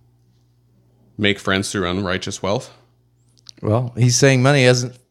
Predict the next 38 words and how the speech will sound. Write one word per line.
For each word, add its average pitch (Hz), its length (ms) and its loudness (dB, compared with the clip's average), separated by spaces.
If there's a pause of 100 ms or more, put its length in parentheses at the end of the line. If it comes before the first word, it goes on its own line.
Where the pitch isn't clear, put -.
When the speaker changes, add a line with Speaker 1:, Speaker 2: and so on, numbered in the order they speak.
Speaker 2:
isn't 120 300 -4
holy. 143 420 -2 (600)
Speaker 1:
Right. 90 260 -6 (1200)
Speaker 2:
He's 120 200 0
being 127 220 2
a, 113 60 2 (160)
it's 117 260 -4
a, 113 140 -4 (120)
it's - 160 -8
a - 40 -18
parable 143 380 4
of 104 80 -4
shrewd 120 240 -2
manager. 101 520 -6 (680)
So - 180 -4
it's 120 140 -6
how, 117 280 0
how, 123 340 2
how 135 260 -2
did 120 140 0
this 123 140 -2
shrewd 123 280 -4
manager 113 380 -4
get 110 160 -4
the 107 40 -10
job 110 300 0
done? 113 280 -4 (880)
He 117 120 -2
got 113 200 2
the 107 60 -8
do-, 120 300 0
job 127 300 0
done 104 240 0
by 95 260 -2 (300)
taking 120 380 2
each 120 340 -6
one's 117 460 -4
debt 107 680 0